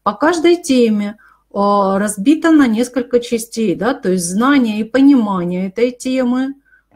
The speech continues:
то есть, э, чётко представлять, что такое доходы, доходы семьи, э, и в рамках семьи ещё у каждого человека есть личные расходы, да, у каждого члена семьи.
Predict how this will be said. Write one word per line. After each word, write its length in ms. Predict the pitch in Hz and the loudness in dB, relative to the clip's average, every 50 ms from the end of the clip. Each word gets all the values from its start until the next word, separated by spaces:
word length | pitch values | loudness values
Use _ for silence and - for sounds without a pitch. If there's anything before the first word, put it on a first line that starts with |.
| _ _ | _ _
то 120 | - 226 226 | 0 0 0
есть, 240 | 226 220 - - - | 0 -2 -4 -8 -6
э, 480 | 208 202 202 202 202 202 202 196 196 190 | -6 -4 -4 -4 -4 -4 -4 -6 -6 -6
чётко 340 | - - 240 - 240 - 196 | 0 0 0 0 0 -4 -4
представлять, 880 | 196 - 208 208 202 - - - 208 214 208 220 208 202 196 190 185 185 | -4 -6 -10 -10 -10 -10 -6 -4 -2 -2 -2 -2 -2 -2 -2 -4 -4 -8
что 260 | - - - - 208 | -14 -14 -10 -10 -10
такое 360 | 196 202 190 - - 196 190 185 | -8 -10 -10 -8 -6 -6 -6 -4
доходы, 640 | 175 202 202 196 _ - 220 220 202 185 170 185 170 | -4 -6 -8 -8 _ -6 -4 -2 -2 -2 -2 -4 -4
доходы 520 | 170 190 190 190 - 226 208 185 175 196 | -4 -6 -6 -6 -8 -8 -8 -6 -6 -6
семьи, 800 | 190 - - 208 202 202 208 196 202 214 214 208 196 185 185 _ _ - - _ _ _ - | -8 -8 -8 -6 -4 -4 -4 -4 -4 -6 -4 -4 -4 -4 -6 _ _ -20 -20 _ _ _ -8
э, 340 | 180 180 180 185 180 175 - _ - | -6 -4 -4 -4 -4 -6 -8 _ -10
и 300 | 233 247 254 247 220 185 - - | -6 -4 -2 0 0 0 -2 -2
в 200 | 185 185 180 185 226 | -4 -6 -6 -2 0
рамках 460 | 240 254 277 269 240 - 220 208 - | 0 2 2 0 0 -2 -4 -4 -4
семьи 680 | - - 202 202 202 208 196 214 254 294 320 330 294 220 190 - 208 | -8 -8 -6 -4 -4 -4 -4 -2 -2 0 0 0 -2 -4 -6 -8 -10
ещё 580 | 202 196 - - - 214 208 185 160 139 - _ _ _ _ _ | -12 -10 -10 -10 -8 -6 -4 -4 -4 -6 -8 _ _ _ _ _
у 80 | - 175 | -16 -12
каждого 480 | - - 214 220 208 196 196 190 190 185 | -6 -4 -4 -2 -2 -4 -6 -6 -6 -6
человека 800 | - - 190 196 190 185 180 202 247 277 277 277 202 180 - - | -6 -6 -4 -4 -4 -4 -4 -2 -2 -2 -2 -2 -4 -6 -6 -6
есть 360 | 165 175 208 220 220 - 190 | -8 -8 -8 -10 -10 -8 -6
личные 440 | 190 202 202 190 - - 180 180 170 | -6 -6 -6 -8 -10 -10 -8 -8 -8
расходы, 420 | 175 180 - - - 170 160 170 | -10 -12 -12 -10 -10 -8 -8 -8
да, 120 | 165 202 220 | -8 -8 -8
у 60 | 214 | -6
каждого 380 | - 185 190 180 175 180 180 175 | -6 -6 -6 -6 -6 -6 -6 -6
члена 400 | - - - 190 190 180 175 170 | -8 -10 -8 -6 -4 -4 -4 -6
семьи. 560 | 165 - - 185 185 185 185 180 170 160 196 | -8 -8 -6 -4 -4 -2 -4 -4 -6 -10 -12